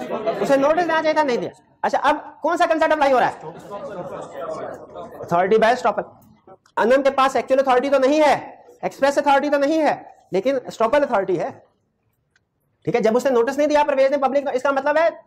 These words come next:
public के लिए तो Parvez अभी भी यही कह रहा है कि वही पुरानी situation है, Public के लिए तो अभी भी पुरानी situation है ना, तो इसीलिए इस सिचुएशन में pervez liable है। आगे चलते हैं। Paras writes to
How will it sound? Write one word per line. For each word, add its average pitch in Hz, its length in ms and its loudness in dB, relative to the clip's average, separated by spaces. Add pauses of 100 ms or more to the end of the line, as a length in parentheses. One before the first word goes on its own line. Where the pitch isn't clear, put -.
public 269 360 -2
के 311 120 2
लिए 294 260 2
तो 302 160 0
Parvez 262 420 0
अभी 269 200 -2
भी 311 120 -4
यही 269 220 2
कह 208 140 2
रहा - 120 -4
है - 200 -20 (200)
कि 247 80 2
वही 285 180 2
पुरानी 262 280 0
situation 220 320 -2
है, 139 140 -14 (800)
Public 220 300 0
के 311 60 4
लिए 302 160 2
तो 294 80 2
अभी 294 120 0
भी 370 60 -2
पुरानी 302 240 0
situation 247 240 0
है 226 60 -2
ना, 339 220 -2 (580)
तो - 120 -8
इसीलिए 262 380 2
इस 240 200 0
सिचुएशन 220 360 -4
में 233 260 0
pervez 214 340 -2
liable 165 320 0
है। - 240 -12 (3500)
आगे 180 180 0
चलते 165 240 -4
हैं। - 80 -16 (580)
Paras 247 320 2
writes 240 500 0
to 269 220 -2